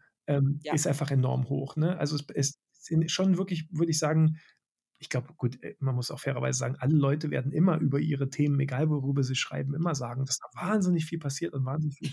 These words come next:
Speaker 1: los ist und so. Aber hier stimmt's, glaub ich, wirklich, also dass,
Speaker 2: Mhm.
Speaker 1: ähm, die, die, die,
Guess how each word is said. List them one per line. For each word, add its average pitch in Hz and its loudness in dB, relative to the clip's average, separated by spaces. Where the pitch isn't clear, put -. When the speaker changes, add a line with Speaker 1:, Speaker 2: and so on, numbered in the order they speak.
Speaker 1:
los 160 -10
ist 156 -10
und 160 -8
so. 156 -2
Aber 160 6
hier 185 4
stimmt's, 190 2
glaub 160 4
ich, 131 0
wirklich, 165 0
also 156 2
dass, 147 0
Speaker 2:
Mhm. 185 0
Speaker 1:
ähm, 143 4
die, 147 0
die, 139 0
die, 135 2